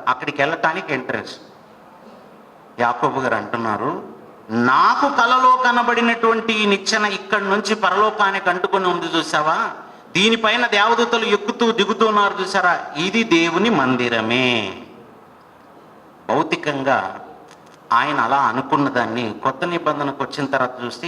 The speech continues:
ఏంటి అసలు ఇది? యేసుక్రీస్తు వారు ఇంకొక విషయం చెప్తారండి. యోహాను స్వార్త, యోహాను స్వార్త మొదటి అధ్యాయము యాభై ఒకటో వచనం అండి.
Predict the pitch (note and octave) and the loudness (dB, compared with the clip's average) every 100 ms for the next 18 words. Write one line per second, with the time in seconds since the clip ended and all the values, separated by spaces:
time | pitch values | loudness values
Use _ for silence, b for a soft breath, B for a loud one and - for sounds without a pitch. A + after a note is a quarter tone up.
0 | D3 G2+ B2+ F#3+ G#3+ - F#3 F3+ F3 E3+ | -8 -6 -4 -4 -4 -4 -6 -4 -6 -8
1 | - - - - - - - B2+ F3+ G#3+ | -14 -20 -20 -20 -20 -20 -4 0 0 0
2 | - F#3+ F#3 - F#3+ E3 D#3 D#3+ C3+ C#3 | 0 0 0 -2 -2 0 0 0 -2 -2
3 | C#3+ D3 B2+ C#3 A#2+ A2+ - G#2+ G2+ F2 | -2 -4 -4 -4 -2 -4 -4 -6 -6 -12
4 | E2 - - - - - - - - - | -18 -20 -20 -20 -20 -20 -20 -20 -20 -20
5 | - - - - G#2+ C#3+ D3+ D3 C3+ B2+ | -20 -20 -20 -8 0 2 2 0 -2 -2
6 | A2 - G2 - - - - - - - | -2 -2 -8 -8 -20 -20 -20 -20 -20 -20
7 | - - - - A#2 D#3+ E3+ F3 D#3+ D3+ | -20 -20 -18 -4 0 2 2 0 0 -2
8 | B2 - B2+ F#2+ F2+ G2+ - - - - | -2 0 0 0 -4 -8 -14 -20 -20 -20
9 | - - - - - A#2 E3 F#3+ F#3+ F#3+ | -20 -20 -20 -20 -6 -2 0 2 0 0
10 | - C#3+ C3 G2+ F#2 - - - - - | -2 -2 -2 -6 -12 -16 -20 -20 -20 -20
11 | - B2 D3 E3+ F3 E3 C3 E3+ D#3+ C3+ | -4 0 2 2 0 0 -2 -2 0 0
12 | - - G#2+ - | -2 -6 -8 -14